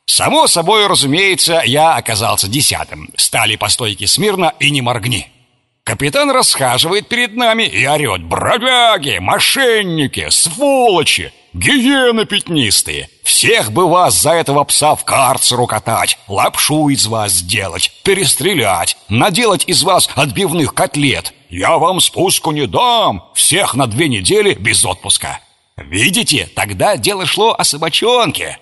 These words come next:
а теперь о самом эрцгерцоге.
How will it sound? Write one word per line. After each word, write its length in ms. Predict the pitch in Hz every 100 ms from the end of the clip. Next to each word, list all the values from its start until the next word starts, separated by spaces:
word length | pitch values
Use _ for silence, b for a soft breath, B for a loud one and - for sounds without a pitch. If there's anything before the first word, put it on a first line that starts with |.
| -
а 140 | 107
теперь 480 | - 90 156 214 - - -
о 100 | -
самом 480 | - 85 101 107 90
эрцгерцоге. 960 | 95 101 71 87 87 - 76 71